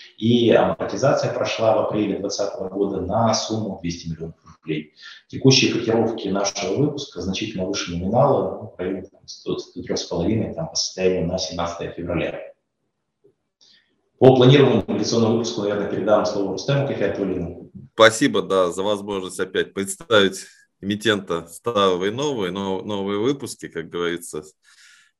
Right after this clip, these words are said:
Speaker 2: А, и с но-, с нового места работы, да, теперь действительно я представляю С К Б банк, но новый банк,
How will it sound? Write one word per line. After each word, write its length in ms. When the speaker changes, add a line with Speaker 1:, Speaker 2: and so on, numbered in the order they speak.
Speaker 2:
А, 460
и 280
с 200
но-, 160
с 100
нового 380
места 380
работы, 440
да, 260
теперь 300
действительно 420
я 60
представляю 580
С 80
К 140
Б 240
банк, 380
но 180
новый 320
банк, 340